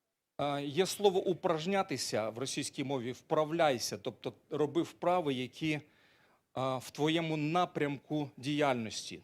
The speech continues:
ти в чомусь покликаний. Ти маєш бути людиною, яка набуває навички. Біблія взагалі каже: "Від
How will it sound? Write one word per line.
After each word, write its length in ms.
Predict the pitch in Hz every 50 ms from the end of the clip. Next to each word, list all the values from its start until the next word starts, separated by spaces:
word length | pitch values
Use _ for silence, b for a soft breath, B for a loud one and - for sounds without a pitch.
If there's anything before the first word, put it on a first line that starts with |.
| _ -
ти 140 | - 170
в 80 | 170 -
чомусь 320 | - - 165 147 143 -
покликаний. 840 | - - 143 135 - 143 135 131 120 - - 90 87 73 - - - _ b b b b b b b b
Ти 120 | - 135
маєш 240 | 165 175 175 165 139
бути 280 | 147 151 165 - 170
людиною, 560 | 156 160 156 135 127 175 196 196 180 147 131 127
яка 460 | 139 139 - - - 170 165 165 160 - -
набуває 680 | 135 131 135 156 151 139 160 156 143 160 170 160 151 139
навички. 720 | 139 143 156 151 147 131 123 135 113 - - - - 117 92
Біблія 380 | 98 113 165 160 147 160 156
взагалі 360 | 147 139 139 143 143 160 165
каже: 340 | 160 - 143 127 107 120 127
"Від 200 | 120 120 156 151